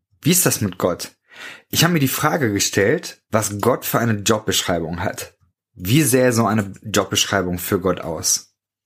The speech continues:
Mag der seinen Job? Was macht er den ganzen Tag? Und wo arbeitet Gott eigentlich? Was für Erwartungen stelle ich an Gott? Was Gott tut, was Gottes Aufgabe ist,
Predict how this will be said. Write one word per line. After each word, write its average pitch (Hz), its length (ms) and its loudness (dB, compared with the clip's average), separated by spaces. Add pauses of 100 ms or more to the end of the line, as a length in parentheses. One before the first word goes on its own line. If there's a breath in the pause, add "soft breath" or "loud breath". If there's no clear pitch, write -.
(1040)
Mag 107 260 0
der 165 120 2
seinen 170 260 4
Job? 160 320 -2 (880 soft breath)
Was 113 160 0
macht 233 220 0
er 120 60 6
den 92 160 0
ganzen 90 300 -2
Tag? - 480 -4 (600)
Und 107 200 0
wo 156 140 6
arbeitet 110 480 -2
Gott 95 220 -2
eigentlich? - 680 -6 (960 soft breath)
Was - 160 2
für 247 120 2
Erwartungen 156 480 0
stelle 95 240 2
ich 87 120 -4
an 85 140 -2
Gott? 82 400 -4 (1700 loud breath)
Was - 220 0
Gott 135 260 0
tut, 226 520 0
was 127 120 2
Gottes 151 320 -2
Aufgabe 117 540 0
ist, - 580 -4